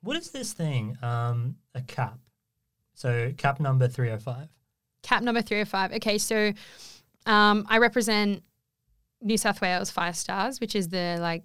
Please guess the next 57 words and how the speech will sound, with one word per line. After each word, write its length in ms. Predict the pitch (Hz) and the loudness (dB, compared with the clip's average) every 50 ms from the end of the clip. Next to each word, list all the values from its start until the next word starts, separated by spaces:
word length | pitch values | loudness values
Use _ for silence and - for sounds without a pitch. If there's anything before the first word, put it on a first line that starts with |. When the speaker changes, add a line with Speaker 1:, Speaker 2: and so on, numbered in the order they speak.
| _ _ - | _ _ -8
Speaker 2:
top 220 | - 202 180 - | -6 -6 -4 -4
level 240 | 202 190 190 180 190 | -4 -4 -4 -4 -4
in 100 | 180 185 | -4 -4
Australia. 400 | 190 - - 175 175 175 202 214 | -4 -4 -2 -2 0 0 0 -2
We 80 | 208 | -2
play 200 | 202 - - 196 | -4 -4 -6 -6
nationals. 600 | 180 185 185 165 - - 220 247 311 370 392 - | -6 -6 -6 -6 -6 -6 -6 -6 -6 -6 -4 -2
Speaker 1:
Mm-hmm. 880 | 139 120 110 113 131 - _ _ _ _ _ _ _ _ _ _ - 208 | -2 -2 0 -2 -6 -8 _ _ _ _ _ _ _ _ _ _ -2 2
Speaker 2:
Um, 340 | 196 190 190 185 185 185 190 - | 4 6 6 6 4 4 2 2
and 180 | 196 196 196 196 | 2 4 4 6
when 180 | 208 208 226 240 | 6 6 6 6
you 80 | 254 | 6
make 300 | 240 214 208 214 214 - | 6 6 6 4 2 2
that 180 | - 185 170 - | 2 2 2 0
team, 380 | - - 226 214 196 180 170 | 0 2 2 2 2 2 0
so 120 | 190 - 233 | -2 0 0
you 120 | 226 254 | 0 2
can 120 | - 302 254 | 2 4 4
play 140 | - 254 | 6 6
New 120 | 240 226 214 | 6 6 4
South 180 | - 226 - | 2 0 0
Wales 120 | - 214 190 | 0 0 2
your 100 | 196 170 | 2 2
whole 160 | 180 196 190 | 2 2 4
life, 260 | 180 175 175 180 - | 4 4 2 2 0
but 100 | - 175 - | -2 -4 -2
if 160 | - 208 - 233 | -2 -2 0 0
you 60 | 233 | 2
make 160 | 220 214 208 | 2 2 2
the 120 | - - - | 0 0 0
Opens 360 | 196 190 - - 196 175 - | 0 -2 0 0 0 0 0
team, 180 | - 185 175 180 | 0 -2 -2 -2
you 80 | 175 | -2
get 160 | 175 139 - | -4 -6 -6
capped. 400 | - - - - - - - - - _ _ _ _ _ _ _ _ _ _ _ | -6 -6 -6 -6 -8 -12 -20 -20 -20 _ _ _ _ _ _ _ _ _ _ _
So 120 | - - 226 | -2 -2 0
same 280 | 208 - 285 262 262 | 2 2 4 4 6
with, 120 | 254 240 - | 6 6 4
like, 140 | 214 208 - | 4 2 2
Australian 400 | 208 - - 196 196 196 196 190 | 0 2 2 2 4 4 2 2
teams 240 | - 196 196 190 | 2 0 -2 0
and 100 | 190 180 | -2 -2
stuff, 400 | - - - 180 175 160 - - | -2 0 0 0 0 0 -4 -4
we 120 | - 202 196 | -2 -2 0
get 120 | 196 175 | 0 0
a 60 | 175 | -2
cap 200 | 170 - - - | -2 -2 -4 -4
number. 300 | - 160 143 147 165 165 | -4 -4 -4 -4 -4 -4
So 160 | 165 - - 196 | -2 0 2 4
I 140 | 185 190 | 4 6
was 180 | 190 190 185 180 | 4 4 2 0
the 240 | - 185 175 160 - | 0 0 0 0 -2
three 240 | - - 208 214 196 | -4 -2 0 0 2
hundred 220 | 202 214 202 190 | 2 2 2 0
and 100 | 185 170 | -2 -2
fifth 280 | - - 175 - - - | -4 -6 -6 -6 -6 -4
player 420 | - 180 170 175 196 254 302 349 | -2 0 0 2 0 0 -2 -4